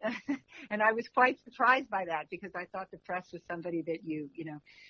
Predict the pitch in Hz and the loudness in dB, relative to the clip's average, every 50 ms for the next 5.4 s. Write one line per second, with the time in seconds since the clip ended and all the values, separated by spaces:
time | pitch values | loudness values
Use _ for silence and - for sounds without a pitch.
0 | - _ - 185 170 214 214 208 208 190 196 202 190 185 175 - - 185 180 180 | -12 _ -2 0 4 6 6 6 6 4 2 4 4 2 2 2 4 4 4 4
1 | - - 185 180 180 175 165 175 170 - 175 175 170 170 - - 170 170 - 175 | 2 -2 -2 0 0 2 2 0 0 0 -2 -4 -4 -4 -4 -6 -6 -4 -4 -4
2 | 165 - - 165 160 - - 156 151 - - 170 160 156 160 160 156 151 151 151 | -6 -4 -4 -6 -6 -4 -6 -6 -6 -4 -4 -2 -2 -2 -2 -4 -4 -4 -4 -6
3 | 151 156 151 160 185 180 170 170 165 156 160 160 151 151 - _ _ _ _ - | -6 -6 -2 0 0 0 0 0 -2 -2 -2 -2 -2 -4 -6 _ _ _ _ -20
4 | _ _ _ _ - 175 170 170 160 175 165 165 165 165 151 156 160 - - 156 | _ _ _ _ 2 4 4 4 2 -2 -2 0 0 0 0 0 -4 -4 -4 -6
5 | - - 175 151 147 139 233 - | -4 -2 0 0 0 0 -2 -6